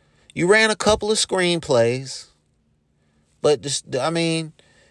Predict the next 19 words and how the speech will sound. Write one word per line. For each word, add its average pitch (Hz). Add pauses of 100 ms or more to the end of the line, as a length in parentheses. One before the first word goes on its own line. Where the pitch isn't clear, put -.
(100)
it 175
was 175
there, 208
it 226
was 240
there 247
to 240
be 240
had. 262 (4000)
I 143
mean, 180
I 208
just 220
wanted 180
one 165
win 156
out 123
of 113
this, 117